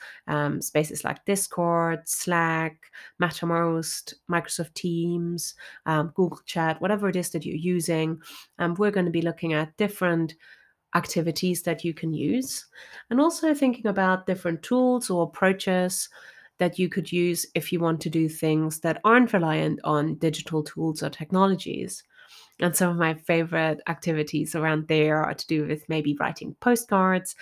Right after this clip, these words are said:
um, thinking about, um, how you can engage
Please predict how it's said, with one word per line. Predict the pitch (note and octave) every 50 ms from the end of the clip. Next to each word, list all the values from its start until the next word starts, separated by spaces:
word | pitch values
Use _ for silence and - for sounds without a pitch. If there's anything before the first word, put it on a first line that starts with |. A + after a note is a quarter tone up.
| - - - - _ -
um, | - D#3+ D#3 D3+ D3+ D3+
thinking | - - F#3 F3+ D3+ E3+ D#3+ D#3+
about, | D#3 D#3 - D#3 D3+ D#3 E3 E3 D#3+ - _ _ _ -
um, | D#3+ D#3 D#3 C3+ D3 D3 - - _ _ - - - -
how | - - F3
you | E3+ E3+ E3 D#3+
can | - - E3+ E3 D#3+
engage | D#3 D#3+ E3 D#3 D#3+ D#3+ D#3+ D#3+ E3 D#3+ D#3 D#3 D#3 - -